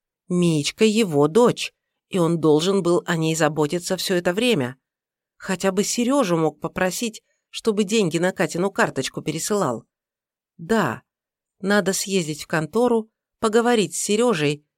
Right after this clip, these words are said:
и вообще. Пора начинать жить, Алиса права. Сегодня же сядет за руль, попробует немного проехаться, а завтра же в контору. Как они там без него? «Пап, ну что ты остановился? Читай.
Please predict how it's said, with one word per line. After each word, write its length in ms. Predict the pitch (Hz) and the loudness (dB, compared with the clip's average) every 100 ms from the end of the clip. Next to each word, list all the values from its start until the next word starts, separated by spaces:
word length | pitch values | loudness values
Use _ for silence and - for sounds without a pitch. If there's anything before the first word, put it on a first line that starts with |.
| _ | _
и 140 | 175 | -6
вообще. 600 | 156 156 156 - 226 131 - _ _ _ _ _ | -2 -2 -2 -4 -2 -4 -8 _ _ _ _ _
Пора 340 | - 180 180 190 | 0 2 4 2
начинать 520 | 208 - 196 190 190 | 2 0 0 0 0
жить, 360 | 233 254 - - _ _ _ | -2 -2 -4 -16 _ _ _
Алиса 420 | 151 147 147 - | -6 -4 -4 -6
права. 480 | - 220 226 165 113 _ _ _ _ _ _ _ _ _ | -2 -2 0 -2 -4 _ _ _ _ _ _ _ _ _
Сегодня 500 | - - 233 180 139 | -10 -4 0 2 2
же 160 | 131 139 | 0 -2
сядет 380 | 127 165 143 143 | -2 -2 -2 -2
за 160 | 151 160 | 2 2
руль, 260 | 233 220 _ _ | 2 0 _ _
попробует 560 | - 220 - 226 175 160 | -6 -4 0 0 0 -2
немного 400 | 165 170 165 156 | -2 0 0 0
проехаться, 760 | 156 196 175 117 120 - 113 - _ _ _ _ | 0 0 0 -2 -8 -6 -8 -10 _ _ _ _
а 160 | - 254 | -4 2
завтра 360 | 302 - - | 0 0 -6
же 140 | 127 120 | -6 -6
в 60 | |
контору. 640 | - 220 170 139 123 123 - _ _ _ | -2 -2 0 0 -2 -4 -10 _ _ _
Как 180 | 269 254 | -6 -2
они 160 | 135 135 | -2 0
там 220 | 143 135 | -2 -2
без 180 | 135 143 | -4 -2
него? 400 | 160 143 117 123 _ _ _ _ _ _ _ _ _ _ | -2 -2 -4 -6 _ _ _ _ _ _ _ _ _ _
«Пап, 400 | 285 277 160 - _ _ _ _ | 2 4 4 0 _ _ _ _
ну 120 | 262 311 | -2 -2
что 220 | - 381 | 2 2
ты 120 | 202 | 4
остановился? 760 | 170 - 208 220 208 143 - 143 | 2 2 4 4 4 0 -2 -2
Читай. 580 | - 349 214 127 123 | -2 0 2 2 0